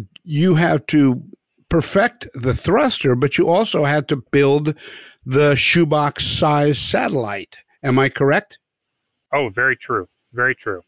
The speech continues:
Speaker 1: So that's
Speaker 2: And
Speaker 1: what you've been doing for the last couple of years.
Speaker 2: Oh, yeah. Yeah, literally the last five years. It's quite the hobby. No, uh, our first pass,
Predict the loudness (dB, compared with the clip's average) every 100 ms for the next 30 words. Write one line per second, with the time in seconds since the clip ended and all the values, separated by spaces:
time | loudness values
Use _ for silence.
0 | _ _ _ _ _ _ _ _ _ -2
1 | 0 0 2 2 2 2 0 -4 0 2
2 | 4 2 0 -2 0 0 0 -4 -4 -6
3 | -2 -2 0 -2 -2 -8 -14 _ _ _
4 | _ _ -14 -6 -8 -8 _ _ _ -2
5 | -2 -6 _ _ -4 -4 -2 -2 0 2
6 | 0 0 -2 -2 -2 -4 -2 -2 -4 -4
7 | -6 -12 -20 _ _ _ _ _ _ -8
8 | -6 -4 -2 -2 -4 -8 _ _ _ _
9 | _ _ _ _ _ _ _ _ _ _
10 | -4 -2 0 0 0 -2 _ _ -4 -4
11 | -4 -4 -2 -4 -6 -4 -2 -2 -6 -12